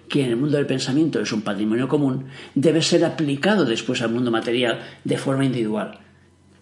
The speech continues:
Y por eso, pues, cada ser debe pasar por un periodo de experimentación. Por ejemplo, eh, imaginemos una ley creada por los legisla-,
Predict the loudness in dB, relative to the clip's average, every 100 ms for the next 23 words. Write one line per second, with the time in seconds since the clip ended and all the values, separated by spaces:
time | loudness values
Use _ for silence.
0 | _ 2 2 2 2 4 2 2 -2 0
1 | 0 0 0 2 2 2 0 0 -2 -2
2 | -2 -6 -10 -4 -2 -2 0 0 2 2
3 | 0 0 -4 -6 -4 -2 -2 -4 -6 -8
4 | -10 -14 -20 -20 -20 _ _ _ -20 -20
5 | -20 _ _ -2 0 4 4 4 -2 -8
6 | -12 -2 0 2 2 2 4 4 4 6
7 | 4 4 2 0 0 0 2 2 0 0
8 | -2 -4 -6 -6